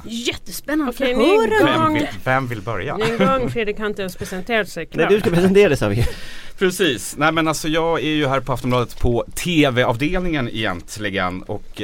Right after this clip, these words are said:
Speaker 3: eh, varför jag är här är lite, lite oklart ändå. Eh, det kan bero
Speaker 4: Du heter
Speaker 3: på
Speaker 4: Fredrik.
Speaker 3: Precis. Eller är det en prova på-dag på jobbet? Eller är det bara så att vi journalister har en
Speaker 4: Prio.
Speaker 3: extremt flexibel arbetsmarknad? Det, eh,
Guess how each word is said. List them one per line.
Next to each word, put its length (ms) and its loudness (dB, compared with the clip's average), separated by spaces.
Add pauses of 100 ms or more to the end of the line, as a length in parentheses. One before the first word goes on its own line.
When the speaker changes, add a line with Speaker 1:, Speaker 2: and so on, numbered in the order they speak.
Speaker 3:
eh, 120 -2
varför 480 -2
jag 100 2
är 40 -2
här 400 0
är 120 -2
lite, 600 -6
lite 240 -4
oklart 340 -2
ändå. 320 -2
Eh, 400 -2
det 120 -8
kan 280 0
bero 140 0
Speaker 4:
Du 60 4
heter 180 2
Speaker 3:
på 60 0
Speaker 4:
Fredrik. 420 0 (340)
Speaker 3:
Precis. 680 2 (640)
Eller 380 0
är 100 0
det 60 -2
en 80 -2
prova 240 -2
på-dag 360 0
på 60 -4
jobbet? 480 -4
Eller 180 -4
är 100 0
det 80 0
bara 100 2
så 140 -2
att 120 -4
vi 120 -4
journalister 440 -6
har 160 -4
en 40 0
Speaker 4:
Prio. 380 -2
Speaker 3:
extremt 760 -6
flexibel 580 -8
arbetsmarknad? 540 -10 (640)
Det, 340 0
eh, 280 -2